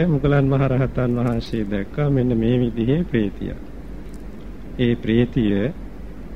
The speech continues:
මෙන්න මේ විදිහේ ආත්මභාවයක් ලබාපු කෙනෙක්. අහසේ ගමන් කරනවා. ඒ වුණාට, අ,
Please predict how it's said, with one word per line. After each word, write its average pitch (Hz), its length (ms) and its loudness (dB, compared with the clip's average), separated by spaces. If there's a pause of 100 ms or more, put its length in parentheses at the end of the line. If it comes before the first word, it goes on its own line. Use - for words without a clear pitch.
(3250)
මෙන්න 127 240 6
මේ 123 220 4
විදිහේ 117 460 2
ආත්මභාවයක් 113 760 -2
ලබාපු 107 480 -4
කෙනෙක්. 95 320 -4 (400)
අහසේ 127 480 2
ගමන් 110 380 4
කරනවා. 104 560 0 (720)
ඒ 113 160 2
වුණාට, 127 600 4
අ, 160 120 4